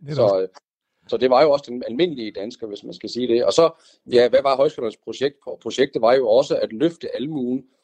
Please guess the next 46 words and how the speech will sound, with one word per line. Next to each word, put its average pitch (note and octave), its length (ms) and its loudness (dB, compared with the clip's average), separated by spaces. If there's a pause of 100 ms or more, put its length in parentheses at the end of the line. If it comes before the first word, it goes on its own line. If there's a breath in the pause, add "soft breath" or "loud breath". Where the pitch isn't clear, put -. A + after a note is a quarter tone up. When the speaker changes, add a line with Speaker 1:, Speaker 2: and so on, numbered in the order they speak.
(200)
Speaker 2:
til C#3 320 2
en A2+ 160 -2
bevidsthed B2+ 520 0
om, C3 200 2
at - 100 -8
de A#2 120 -6
tilhørte C#3 440 -2
et A#2+ 120 -2
folk. E3+ 260 0 (160)
Altså A#2 180 0
ideen D3 280 2
om C3 120 2
at A2+ 140 -2
være G#2+ 220 4
dansk - 300 0 (420)
er A2+ 120 4
jo A2+ 240 2
en A2 200 -6
idehistorisk A#2+ 720 -2
ret B2+ 140 2
ny, D3 400 -6
øh, G2+ 640 0
konstruktion. A#2+ 640 -2
Den A#2+ 120 2
har A#2 140 4
ikke C#3+ 160 0
mere C#3 120 0
end B2+ 100 -4
et - 60 -20
par A2 100 -2
hundrede B2 220 0
år C3 160 6
på G#2+ 80 -20
bagen. B2 280 -2 (140)
Speaker 1:
Nej. C#3 160 -14 (220)
Speaker 2:
Så A#2 300 2 (160)
på, C#3 220 2
på, C#3+ 80 -8
i C3+ 100 -8
midten E3+ 200 2
af D3 60 6
attenhundredetallet C#3 500 0
var A2 80 0
det A#2 100 0
jo C3+ 60 0
ikke, E3+ 180 -4